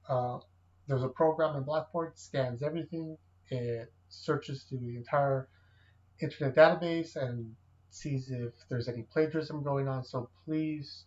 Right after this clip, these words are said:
don't try that. I've been teaching for a while. It's also really obvious in philosophy,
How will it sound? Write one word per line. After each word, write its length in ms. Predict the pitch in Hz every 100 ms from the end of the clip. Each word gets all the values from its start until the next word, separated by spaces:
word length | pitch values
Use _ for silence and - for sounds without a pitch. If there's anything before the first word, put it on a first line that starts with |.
| -
don't 240 | 135 127
try 300 | - 165 175
that. 300 | 175 170 165 - - _ _ _ 131
I've 140 | 117
been 120 | 131
teaching 320 | - 139 - 135
for 100 | 131
a 40 |
while. 540 | 139 135 147 143 135 -
It's 80 |
also 600 | 131 120 - 123 117 113 -
really 280 | 147 156 151
obvious 540 | 131 127 135 131 - -
in 260 | 131 120 120 -
philosophy, 600 | 131 127 160 - 131